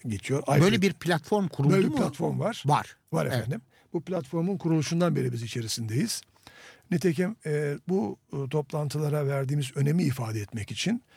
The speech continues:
Speaker 1: şunu söylemek istiyorum. Çok yoğun işlerime rağmen bir günlüğüne üç sene önce, e, Tokyo'ya gidip bu toplantıya katılmış ve geri dönmüştüm.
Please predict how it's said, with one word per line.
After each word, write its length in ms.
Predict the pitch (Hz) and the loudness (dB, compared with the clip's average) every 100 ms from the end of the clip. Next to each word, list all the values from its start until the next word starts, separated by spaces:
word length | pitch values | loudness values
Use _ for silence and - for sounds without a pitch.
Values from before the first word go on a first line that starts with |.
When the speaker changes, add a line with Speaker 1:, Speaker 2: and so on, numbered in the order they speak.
| - - | -20 -14
Speaker 1:
şunu 240 | - 170 | 0 2
söylemek 400 | 139 127 113 104 | 2 -2 -4 -4
istiyorum. 440 | - - 117 165 247 _ - - - _ | -8 -4 -2 -2 -4 _ -20 -20 -20 _
Çok 220 | - 196 | 0 2
yoğun 200 | 170 165 | 4 2
işlerime 540 | 202 - 165 147 147 135 | 0 -2 -2 0 2 2
rağmen 460 | 127 120 139 226 - _ _ - | 0 2 2 0 -4 _ _ 0
bir 160 | 156 240 | 2 4
günlüğüne 680 | 165 151 131 120 147 233 - | 2 2 2 0 0 -4 -4
üç 160 | 185 | -4
sene 160 | - 156 | 0 2
önce, 460 | 135 123 113 208 247 _ _ _ _ - _ _ - | 2 0 0 -4 -4 _ _ _ _ -20 _ _ 0
e, 180 | 127 | 0
Tokyo'ya 460 | 120 202 220 160 131 | 2 0 0 0 0
gidip 260 | 127 127 190 - | 0 -2 -4 -6
bu 60 | - | 0
toplantıya 540 | 165 - 123 113 120 | 0 0 -6 -4 -6
katılmış 520 | - 139 160 175 - | -2 -2 0 0 2
ve 80 | 202 | 2
geri 240 | 175 160 | 4 2
dönmüştüm. 440 | 135 110 101 - | 0 -6 -10 -12